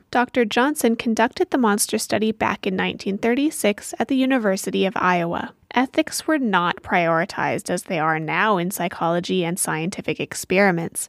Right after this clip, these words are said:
If this experiment had been proposed today, the researcher may have been stopped before they could begin. Let's get into what the monster study actually is. Johnson chose twenty-two orphans as participants for the monster study.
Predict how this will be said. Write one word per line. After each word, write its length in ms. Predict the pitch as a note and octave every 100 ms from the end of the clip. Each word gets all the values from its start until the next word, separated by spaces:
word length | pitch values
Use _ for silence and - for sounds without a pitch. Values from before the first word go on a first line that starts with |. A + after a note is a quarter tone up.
| -
If 200 | A3 -
this 260 | B3+ -
experiment 600 | F4+ - D4+ C#4+ C#4+ C#4
had 160 | C#4+ G#3+
been 180 | G#3+ A3
proposed 540 | G3 - F#3+ G3+ -
today, 520 | G3 F#3+ G#3+ F3 E3+ -
the 100 | A#3+
researcher 560 | A3 D4+ - F4+ - F#4
may 360 | C4 G#3 G#3+
have 180 | C4 C#4+
been 160 | - B3
stopped 500 | - A3+ A3 - -
before 320 | G3+ - A3+
they 120 | B3 B3+
could 200 | A#3+ -
begin. 520 | A3+ B3+ D#4+ A#3 - _
Let's 240 | D#4 F4 -
get 140 | F#4+
into 280 | E4 D#4 D#4+
what 200 | C4+ -
the 80 | C4+
monster 400 | G#3 G3+ - G#3+
study 340 | - G#3 G#3 -
actually 560 | F3+ - - G3 F#3 -
is. 500 | F#3 E3+ E3+ - - _ -
Johnson 540 | C4 C#4+ - E4+ E4+
chose 360 | - A#3+ B3 -
twenty-two 760 | - C4 C4+ D#4 - C#4+ C4+
orphans 640 | - G#3+ G3+ - G3+ - -
as 180 | -
participants 840 | - G3+ - G#3 A3+ - F#3+ F3 -
for 120 | -
the 120 | F3+
monster 440 | F3 E3 F3+ - -
study. 480 | - - D#3 B2